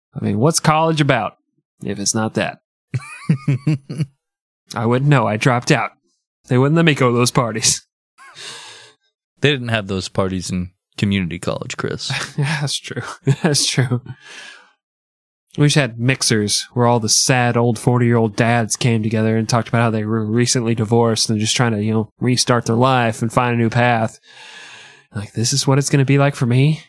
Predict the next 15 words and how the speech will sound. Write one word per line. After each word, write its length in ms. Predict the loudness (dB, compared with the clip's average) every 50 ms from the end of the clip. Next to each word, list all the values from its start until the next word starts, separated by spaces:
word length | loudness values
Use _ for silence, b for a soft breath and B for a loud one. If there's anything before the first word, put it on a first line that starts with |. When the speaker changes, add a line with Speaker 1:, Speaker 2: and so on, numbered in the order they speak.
| _ _
Speaker 1:
when 120 | 2 4
I 100 | 4 4
finally 340 | 4 2 4 4 4 4 4
finish 260 | 4 2 2 2 2
my 80 | 2 2
degree 320 | 2 4 4 2 4 4
in 120 | 2 2
twenty 260 | 2 2 2 2 4 4
years? 360 | 4 4 4 4 2 2 2
Oh, 200 | 2 2 0 0
God 300 | 2 2 2 2 2 0
damn 280 | 2 2 4 4 4 2
it. 220 | 0 -2 -4 -4 -4 B B B B B B B B B 2
Oh, 200 | 2 2 2 0 0
God." 340 | 2 2 2 2 2 -2